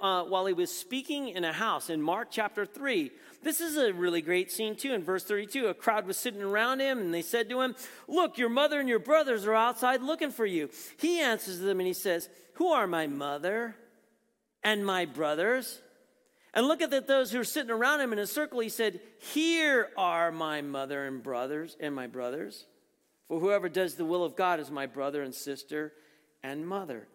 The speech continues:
In other words, followers, not family, have a saving relationship with Jesus. Faith, not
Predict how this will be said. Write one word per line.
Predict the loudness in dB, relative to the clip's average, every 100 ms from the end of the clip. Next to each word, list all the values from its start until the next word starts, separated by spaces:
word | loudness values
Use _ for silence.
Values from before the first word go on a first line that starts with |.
| -6
In | -2
other | 0 2
words, | 0 0 -6
followers, | -2 4 4 4 2 0 -2 -4 -6 -16 _ _ -20 _ _ _ _ _ _ _ _ _ _ -20 -20 -20 -20 _
not | 0 0 0
family, | 2 2 2 0 -4 -10 -20 _ _ _ _ _ _ _ _ _ _
have | -2 -2
a |
saving | -2 -2 0 0 -2
relationship | -2 -4 -4 -6 -6 -6 -8
with | -12
Jesus. | -12 -12 -14 -18 -20 -20 _ _ _ _ _ _ _ _ _ _ _ _ -20
Faith, | -4 2 4 2 -2 -10 -16 -20 _ _ _ _ _ _ _ _ _ _ -20 _ _ -8
not | -4 -4